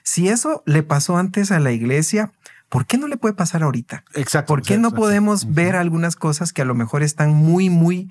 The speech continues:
Speaker 1: muy mal, pero
Speaker 2: Ajá.
Speaker 1: como es parte de nuestra vida cotidiana, las naturalizamos, ¿verdad? Y obviamente,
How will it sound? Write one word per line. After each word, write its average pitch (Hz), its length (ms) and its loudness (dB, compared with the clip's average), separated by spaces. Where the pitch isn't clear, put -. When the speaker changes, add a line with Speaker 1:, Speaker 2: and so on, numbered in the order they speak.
Speaker 1:
muy 165 240 4
mal, 143 380 0
pero 143 200 0
Speaker 2:
Ajá. 123 80 -2
Speaker 1:
como 147 180 0
es 165 80 -4
parte 220 300 -4
de - 20 2
nuestra 160 320 0
vida 170 240 0
cotidiana, 147 680 -2
las 127 180 0
naturalizamos, 117 1040 -2
¿verdad? 113 340 -4
Y 156 100 2
obviamente, 160 640 0